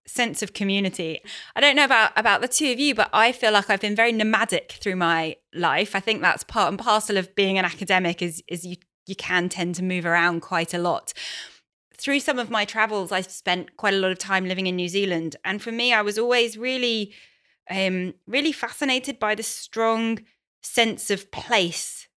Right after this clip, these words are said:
that a lot of the communities had there. And that went hand in hand, not just with community energy, although that started to become a very interesting and, and growing topic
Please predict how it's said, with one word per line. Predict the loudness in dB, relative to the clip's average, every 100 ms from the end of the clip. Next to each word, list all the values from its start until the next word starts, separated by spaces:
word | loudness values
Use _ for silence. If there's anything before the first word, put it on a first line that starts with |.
| _
that | -4 -2
a |
lot | -2
of | -4
the |
communities | -8 -6 -4 -4 -8 -10
had | -12 -14
there. | -16 -16 -16 -10
And | 0 4
that | 6
went | 4 2 4
hand | 4 4
in | 2 0
hand, | 4 4 4
not | 0
just | -2 2
with | 2 2 -6 -20 -6
community | 0 2 2 2 4
energy, | 6 6 4 2
although | 4 4
that | 4 2
started | 0 0 -2 -8
to |
become | -8 -4 -2
a |
very | 2 0 0 -8
interesting | -6 -6 -4 -4 -2 -2
and, | -2
and | -4
growing | 0 0 0
topic | -4 -6 -4 -4 -4 -4